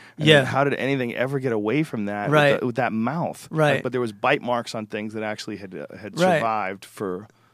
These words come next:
Speaker 1: X amount of years or X amount of months or whatever after been attacked by one of these fucking things.
Speaker 2: Well, you think we, we got a lot of big animals still that, that aren't that fast.
Speaker 1: Not like this motherfucker.
Speaker 2: Yeah.
Speaker 1: But,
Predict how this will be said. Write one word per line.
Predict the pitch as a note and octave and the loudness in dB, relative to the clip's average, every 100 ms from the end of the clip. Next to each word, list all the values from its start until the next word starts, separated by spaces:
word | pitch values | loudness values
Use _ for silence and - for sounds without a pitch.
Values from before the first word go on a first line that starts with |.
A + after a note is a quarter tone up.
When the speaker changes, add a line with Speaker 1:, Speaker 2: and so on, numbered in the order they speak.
| _ _ _ _ _ | _ _ _ _ _
Speaker 1:
X | A#2+ - | -4 -2
amount | B2+ A#2+ A2 | -4 -4 -4
of | |
years | A2 A#2 A2 G#2+ G#2 | -2 -2 -2 -6 -8
or | G2 | -8
X | G2+ - | -8 -8
amount | A2 G2 | -8 -8
of | |
months | G2 G2+ G2 | -6 -8 -8
or | G2+ | -12
whatever | G2 F#2+ G2 | -10 -8 -8
after | G2 G2+ G2 | -10 -10 -12
been | G2+ F2+ | -12 -14
attacked | - G#2+ G#2 - | -10 -10 -10 -12
by | F2 | -16
one | F2+ | -14
of | F2 | -16
these | - | -18
fucking | - - - | -18 -18 -18
things. | F#2 F2+ E2 _ _ _ _ _ _ _ _ | -14 -14 -16 _ _ _ _ _ _ _ _
Speaker 2:
Well, | B2+ | -6
you | F#3+ | -4
think | C#4+ A3 | 0 0
we, | B3 | 4
we | B3 | 4
got | D4+ E3+ | 6 6
a | |
lot | D3 C3+ | 6 6
of | |
big | C#3 C3 | 2 4
animals | C3 C3 B2+ - | 4 4 0 -2
still | - G3+ D#3+ | 0 2 2
that, | C3 - | 0 -2
that | C3+ C#3 | -2 0
aren't | C3+ C3 | 0 -2
that | A#2+ | -4
fast. | - B2 A2+ - - - _ _ - | -4 -4 -4 -8 -12 -16 _ _ -18
Speaker 1:
Not | - F2 | -12 -12
like | F2+ F2 | -12 -12
this | F#2 - | -12 -10
motherfucker. | D2 - - C#2 C#2+ C#2 - _ - | -12 -14 -16 -18 -16 -20 -20 _ -12
Speaker 2:
Yeah. | - C2+ C3 - _ _ _ | -10 -8 -12 -16 _ _ _
Speaker 1:
But, | - | -20